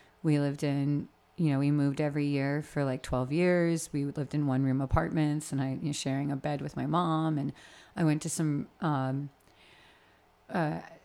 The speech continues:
before s-, after-school programs and things that, you know, I, I have other friends from the area who are like, "Oh my gosh, you went to that place," <laughs> like,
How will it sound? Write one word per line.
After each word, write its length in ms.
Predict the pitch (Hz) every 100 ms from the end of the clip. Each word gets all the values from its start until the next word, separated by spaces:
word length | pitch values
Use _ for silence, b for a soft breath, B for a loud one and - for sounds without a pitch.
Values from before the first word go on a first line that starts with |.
| - 202
before 320 | 190 - 185
s-, 180 | 170 -
after-school 580 | 170 165 170 - 175 160
programs 720 | - 160 156 156 151 151 151
and 160 | 151 151
things 340 | 151 147 143
that, 380 | 151 147 156 151 - _ _ _ _ 415
you 140 | 190 151
know, 120 | 139 131
I, 160 | 131 -
I 100 | 151
have 200 | 143 143
other 160 | 143
friends 260 | 135 143 135
from 140 | 147
the 60 | 139
area 480 | 147 139 139 139 135
who 280 | 131 143 143
are 80 | - 139
like, 180 | 143
"Oh 60 | 151
my 140 | 143
gosh, 320 | 135 139 139 -
you 80 |
went 140 | 143 143
to 100 | 156
that 420 | 139 135 139 -
place," 680 | - 156 151 156 - - -
<laughs> 40 |
like, 300 | 160 139 -